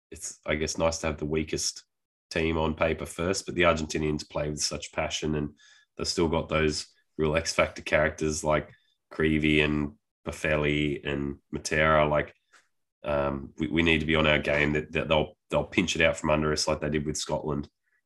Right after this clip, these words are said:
if we're not careful. Um, I just wanna see steady, steady as she goes with what we're doing at the moment. I think, I think we'll be okay, and I, I'd like to think that we'll, we'll get at least one of those games. I'd like to think we'll get the first game, and then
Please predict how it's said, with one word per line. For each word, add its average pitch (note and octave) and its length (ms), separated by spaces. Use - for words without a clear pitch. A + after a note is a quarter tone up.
if D#2 160
we're F2+ 60
not - 160
careful. D2 520
Um, C#2+ 400
I D2 60
just D2+ 120
wanna D#2 160
see D#2 320
steady, D2+ 640
steady F2 460
as D#2 60
she D#2 160
goes D2+ 840
with D#2 120
what D#2 140
we're D2+ 100
doing D#2 240
at - 80
the C#2+ 60
moment. D2+ 400
I D2 40
think, - 280
I - 60
think - 220
we'll D2+ 80
be D#2 180
okay, D2 480
and D2+ 120
I, D2 100
I'd D2+ 200
like D2+ 220
to D2+ 60
think D2+ 220
that C#2+ 80
we'll, C#2+ 260
we'll D2+ 80
get D2+ 120
at B1+ 100
least D2+ 300
one D2 180
of C#2+ 120
those D2 240
games. D2 580
I'd F2+ 60
like E2+ 80
to - 40
think F2 140
we'll D#2 100
get E2+ 120
the - 40
first D#2+ 400
game, D2+ 240
and D2+ 100
then D2+ 300